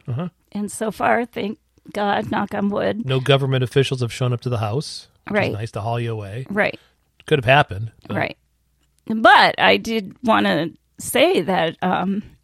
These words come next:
Speaker 2: I heard from, uh, our friend Rai Rai,
Speaker 1: Mm-hmm.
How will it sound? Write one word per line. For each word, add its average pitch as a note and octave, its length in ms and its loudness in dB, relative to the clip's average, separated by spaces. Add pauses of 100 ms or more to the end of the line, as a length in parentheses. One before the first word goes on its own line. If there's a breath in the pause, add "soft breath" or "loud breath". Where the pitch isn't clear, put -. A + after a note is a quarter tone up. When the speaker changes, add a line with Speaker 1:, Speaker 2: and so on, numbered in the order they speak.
Speaker 2:
I G#3 180 0
heard F#3+ 340 -4
from, - 400 -2
uh, F3 220 -2 (840 loud breath)
our G#3 120 4
friend G3 600 2
Rai A3 380 4
Rai, G#3+ 600 4
Speaker 1:
Mm-hmm. A#2+ 340 -8